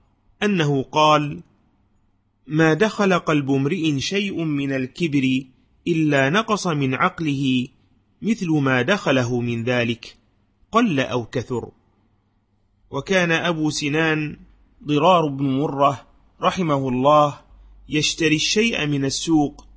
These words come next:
فيحمله، فيقال له: "هات نحمله عنك"،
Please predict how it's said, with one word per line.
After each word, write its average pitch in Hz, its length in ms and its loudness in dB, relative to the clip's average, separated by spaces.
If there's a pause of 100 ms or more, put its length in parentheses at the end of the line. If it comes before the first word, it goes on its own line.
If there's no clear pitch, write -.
(300)
فيحمله، 160 840 0 (880)
فيقال 175 680 4
له: 135 460 -2 (460)
"هات 240 340 0
نحمله 147 680 0
عنك"، 139 480 -4